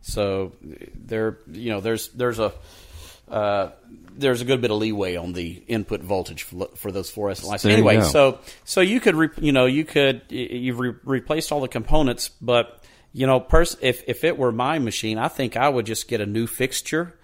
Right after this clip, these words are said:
Speaker 1: You know, a,
Speaker 2: At
Speaker 1: a
Speaker 2: the end of the day, it's cheaper, and with L E D out there, why up, why not upgrade?
Speaker 1: a new fluorescent fixture, ten, fifteen dollars, and perhaps a little bit more for the L E D.
Speaker 2: About
Speaker 1: but,
Speaker 2: five bucks more, yeah.
Speaker 1: but, you know, the L E Ds are gonna last a lifetime.
Speaker 2: Mm-hmm.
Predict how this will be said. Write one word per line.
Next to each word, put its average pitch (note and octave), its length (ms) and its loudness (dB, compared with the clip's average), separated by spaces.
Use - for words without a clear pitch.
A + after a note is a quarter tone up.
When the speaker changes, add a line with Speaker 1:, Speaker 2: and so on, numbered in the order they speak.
Speaker 1:
You - 120 -6
know, G#2+ 200 0
a, C#3 100 4
Speaker 2:
At A2 160 6
Speaker 1:
a C#3 60 4
Speaker 2:
the G#2+ 100 4
end A2+ 220 2
of C#3 80 2
the C3 100 2
day, A#2 360 4
it's G2 220 -2
cheaper, C3 560 2
and F2 260 -4
with F2 140 -2
L A2+ 200 0
E A#2+ 60 0
D A2+ 220 -2
out G#2+ 240 -4
there, A#2 160 -2
why F#2+ 240 -4
up, F2 160 -6
why G2+ 160 -2
not F#2 160 -2
upgrade? C#2 400 -6
Speaker 1:
a A#2 200 -2
new D3 260 4
fluorescent C#3+ 640 0
fixture, C3+ 680 0
ten, D3 320 0
fifteen C3 540 -2
dollars, A#2 560 0
and C#3 400 -2
perhaps D3 340 2
a C3 40 -4
little B2 260 0
bit A2 220 -4
more G#2+ 220 -2
for G#2 240 -4
the G2+ 420 -4
L G#2+ 200 2
E G#2 60 0
D. F#2 260 -2
Speaker 2:
About G2+ 120 0
Speaker 1:
but, G2+ 80 0
Speaker 2:
five G2+ 180 6
bucks F#2 280 2
more, D#2 240 -2
yeah. D#2 160 -2
Speaker 1:
but, A#2 260 4
you B2 100 2
know, G#2+ 200 4
the G2+ 120 -2
L A#2+ 160 2
E A#2 60 -2
Ds G#2 300 -4
are G#2 80 -4
gonna G2 180 -6
last F2+ 400 -4
a F2 40 -6
lifetime. D#2 640 -8
Speaker 2:
Mm-hmm. F#2+ 180 -8